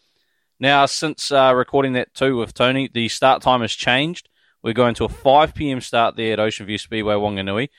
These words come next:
So, uh, five P M start for the, for the awesome night of, uh, of racing. Now, don't forget, head on to the Wanganui Speedway Facebook page too to, uh, get that link to go onto the, uh, website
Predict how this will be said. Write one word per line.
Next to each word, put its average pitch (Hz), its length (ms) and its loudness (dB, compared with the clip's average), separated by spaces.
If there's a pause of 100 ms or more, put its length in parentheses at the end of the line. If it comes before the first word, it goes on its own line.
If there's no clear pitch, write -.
(280)
So, 107 320 0
uh, 98 120 2
five 123 340 2
P 120 160 -6
M 110 80 -6
start 107 520 0
for 101 140 -12
the, 101 260 -2
for 110 120 -16
the 101 100 -8
awesome 107 360 -6
night 101 240 -2 (580)
of, 98 240 -4
uh, 92 180 2
of 95 160 -4
racing. 104 420 -2
Now, 107 140 0
don't 151 240 0
forget, 131 320 -4
head 147 160 0
on 156 120 2
to 156 120 -4
the 135 80 -2
Wanganui 131 360 0
Speedway 117 340 -2
Facebook - 460 -4
page 107 320 0
too 120 200 -2 (460)
to, 110 280 -2
uh, 107 240 4
get - 160 -8
that 110 140 -2
link 123 340 -4 (220)
to 107 120 -10
go 113 200 2
onto 113 280 -2
the, 104 320 -4
uh, 101 140 2
website 123 440 0